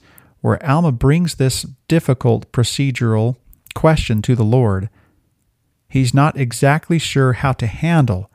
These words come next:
this rising generation of youth who have rejected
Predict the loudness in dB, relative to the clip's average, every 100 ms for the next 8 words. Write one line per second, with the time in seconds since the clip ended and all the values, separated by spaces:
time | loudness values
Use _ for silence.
0 | _ _ _ _ _ _ _ 0 0 -2
1 | 2 4 4 2 2 4 4 4 2 0
2 | 0 2 2 2 0 0 2 0 -2 -4
3 | -6 -4 0 0 2 2 2 0 -2 -2
4 | -2